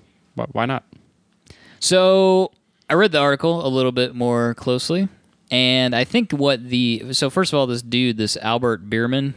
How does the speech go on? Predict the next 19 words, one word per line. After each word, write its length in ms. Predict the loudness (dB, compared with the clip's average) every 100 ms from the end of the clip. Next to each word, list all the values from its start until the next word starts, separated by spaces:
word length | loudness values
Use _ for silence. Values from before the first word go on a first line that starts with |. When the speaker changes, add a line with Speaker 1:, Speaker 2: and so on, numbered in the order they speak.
| -4
Speaker 2:
guy, 320 | 0 0 -2 -8 _ _ -6
who's 200 | -4 -2
the 140 | -4
head 180 | -2 -2
of 140 | -2
their 180 | -2 -2
N 240 | -2 -2 -2
division, 520 | -2 -2 -2 -2 -4 -8 _ -20 _ -16
which 100 | -10
suspiciously 720 | -8 -8 -4 -4 -4 -8 -8
sounds 260 | -6 -4 -4
like 160 | -6 -6
M 200 | -4 -2
division, 440 | -2 -4 -4 -6 -10 -20 -16 -4
um, 280 | -2 -2 -4
<laughs> 960 | -8 -12 -14 -16 -20 -20 -20 -20 _ -10
I 60 |
think 200 | -4 -2
he, 360 | 0 0 0 -4